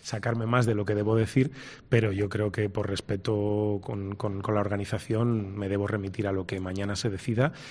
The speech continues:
y a partir de mañana, eh, se, bueno, sea la decisión que sea la que tomemos,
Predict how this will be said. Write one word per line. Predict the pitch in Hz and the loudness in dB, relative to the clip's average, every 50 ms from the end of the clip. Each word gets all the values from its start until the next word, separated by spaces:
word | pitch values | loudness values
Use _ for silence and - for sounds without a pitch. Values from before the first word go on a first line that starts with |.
| - - - 101 | -16 -14 -10 -2
y | - 135 | 0 0
a | 131 | 2
partir | 120 139 135 135 190 185 | 2 2 0 0 0 0
de | 151 | 0
mañana, | 139 117 110 110 110 120 135 135 117 - - - - - - - | 0 -2 -2 -2 0 2 2 0 0 -4 -6 -4 -2 -2 -2 -2
eh, | - 107 104 98 101 101 98 98 101 101 101 104 104 101 113 131 135 127 123 127 123 120 | -4 -4 -4 -4 -4 -6 -6 -6 -4 -4 -6 -6 -6 -8 -8 -8 -8 -8 -8 -8 -10 -10
se, | 123 - 123 117 - - - | -8 -6 -6 -6 -6 -6 -10
bueno, | 135 127 117 101 98 - 113 117 - | -8 -8 -6 -8 -8 -6 -8 -4 -2
sea | - - 123 113 | 2 4 4 6
la | 113 110 107 107 104 | 6 4 4 2 0
decisión | 101 101 104 98 - 117 - - 120 110 104 | 0 -2 -2 0 0 -2 -2 0 -2 -2 -2
que | - - | -2 -2
sea | - - 120 117 143 | 0 0 2 2 2
la | 139 110 | 2 2
que | 98 107 98 | 0 -2 -2
tomemos, | 107 101 107 104 107 123 147 147 - | -2 -2 -2 0 0 -2 -2 -4 -6